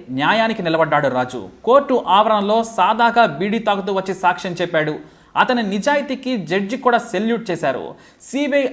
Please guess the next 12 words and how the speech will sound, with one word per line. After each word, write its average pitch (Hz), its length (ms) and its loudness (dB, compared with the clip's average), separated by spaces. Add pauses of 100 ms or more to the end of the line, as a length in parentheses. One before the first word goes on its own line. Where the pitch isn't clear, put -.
అధికారులు 220 440 0
కూడా 214 260 2
నిజాయితీగా 208 680 0
దండం 175 340 -2
పెట్టి 180 380 -2
మెచ్చుకున్నారు. 151 880 -4 (180)
మీలాంటి 269 480 0
మనుషులుంటే 185 600 -2
ప్రపంచం 240 680 -2
మంచి 185 320 -4
లోకంగా 170 400 0
మారుతుంది. 131 680 -4